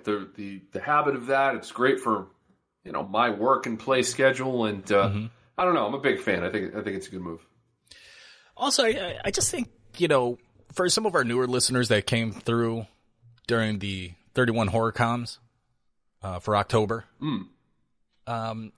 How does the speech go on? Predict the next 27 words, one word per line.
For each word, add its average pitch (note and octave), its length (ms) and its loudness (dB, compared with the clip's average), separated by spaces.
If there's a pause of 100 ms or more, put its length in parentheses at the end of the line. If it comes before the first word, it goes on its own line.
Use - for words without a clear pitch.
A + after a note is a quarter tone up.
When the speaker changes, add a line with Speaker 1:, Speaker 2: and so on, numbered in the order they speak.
Speaker 2:
you D#3+ 100 -4
know, D#3+ 120 4
it B2+ 60 -6
might F#3 220 2
be B3 120 -2
a E3+ 40 4
little F3 240 2
intimidating A#2 680 2
to - 80 -6
see G#2 560 0
a G#2 80 0
five-hour G#2 640 2
runtime F#2+ 480 0
for E2+ 180 -6
a E2 60 -6
podcast. - 600 -10 (1700)
You - 60 -14
know, C#3 100 -2
here G3 280 0
we're, F#3 40 -2
Speaker 1:
Sure. F#3+ 400 2
Speaker 2:
we're G#3+ 240 8
aiming E3+ 320 2
for C#3 240 2
under C3+ 160 0
four B2 260 2
hours B2 460 0